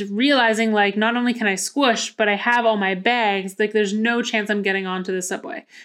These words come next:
Another one would come by and some people would walk. I've been waiting, like, waiting for, like, an hour. I've been waiting and waiting. Multiple subways have passed to try to get onto one. And people would come from behind me and just, like, pass me as if, like, I was invisible.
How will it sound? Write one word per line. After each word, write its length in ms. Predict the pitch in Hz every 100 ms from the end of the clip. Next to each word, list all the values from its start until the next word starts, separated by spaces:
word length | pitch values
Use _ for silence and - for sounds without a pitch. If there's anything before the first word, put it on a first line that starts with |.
| -
Another 280 | 214 226 247
one 140 | 240
would 140 | 233 226
come 240 | 220 202
by 520 | 208 226 240 247 240 - -
and 140 | 214 196
some 180 | 226 214
people 320 | 226 233 214
would 140 | 190
walk. 340 | 190 220 226 226
I've 260 | 214 226 220
been 160 | 214
waiting, 500 | 233 240 202 185 180
like, 140 | 202 196
waiting 380 | 220 262 262 233
for, 100 | 226
like, 160 | 202
an 80 | 214
hour. 480 | 226 226 226 220 220 285 -
I've 140 | 220 240
been 160 | 240
waiting 340 | 226 247 247 233
and 100 | 220
waiting. 400 | 233 233 220 214
Multiple 300 | 226 226 240
subways 320 | 240 220 220
have 160 | 214
passed 440 | 214 233 220 208 214
to 40 |
try 160 | 208 226
to 80 | 208
get 200 | 220 -
onto 340 | 220 220 220
one. 340 | 208 208 202 - - - - -
And 120 | 220
people 320 | 240 247 247
would 160 | 226 226
come 260 | 240 233
from 160 | 233 214
behind 400 | 214 208 214 220
me 220 | 220 214
and 120 | 208 202
just, 160 | 196
like, 180 | 185 185
pass 400 | - 220 220 220
me 220 | 214 214
as 160 | 202 202
if, 120 | 208
like, 200 | 202 196
I 100 | 208
was 140 | 208
invisible. 600 | 202 190 180 190 202 220